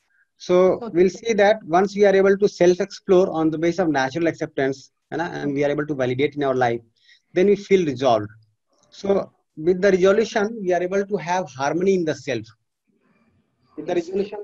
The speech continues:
Speaker 1: we are, you know, free of contradictions in our desires, in our thoughts, conflict in our, you know,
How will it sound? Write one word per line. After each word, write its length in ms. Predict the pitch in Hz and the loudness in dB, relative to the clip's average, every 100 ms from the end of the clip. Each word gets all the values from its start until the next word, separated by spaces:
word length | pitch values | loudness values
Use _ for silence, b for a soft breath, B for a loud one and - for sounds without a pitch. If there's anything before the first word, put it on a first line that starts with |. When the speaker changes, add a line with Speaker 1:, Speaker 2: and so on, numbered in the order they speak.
| - | -16
Speaker 1:
we 80 | - | -20
are, 120 | - _ _ _ | -20 _ _ _
you 60 | 151 | -10
know, 120 | 208 208 _ | -8 -10 _
free 180 | 180 190 | -2 0
of 160 | 185 - | 0 -2
contradictions 600 | 165 156 147 - 180 175 | -4 -2 -4 -2 -2 2
in 100 | 160 | 0
our 120 | 151 | 0
desires, 440 | 143 135 147 147 139 | -2 -2 0 0 -4
in 60 | |
our 160 | 135 135 - | -6 -6 -4
thoughts, 400 | 139 143 - _ _ | -2 -2 -6 _ _
conflict 400 | 143 139 - 156 | -10 -10 -10 -10
in 100 | 147 | -8
our, 320 | 143 143 139 123 | -4 -4 -4 -10
you 60 | 127 | -18
know, 140 | 175 | -18